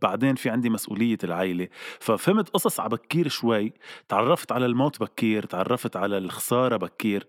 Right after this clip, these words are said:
وخسارة مش حيلا خسارة، يعني مش إنه خسارة سيارة مثلًا، خسارة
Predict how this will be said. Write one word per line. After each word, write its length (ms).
وخسارة 400
مش 140
حيلا 240
خسارة، 300
يعني 140
مش 120
إنه 100
خسارة 320
سيارة 440
مثلًا، 300
خسارة 300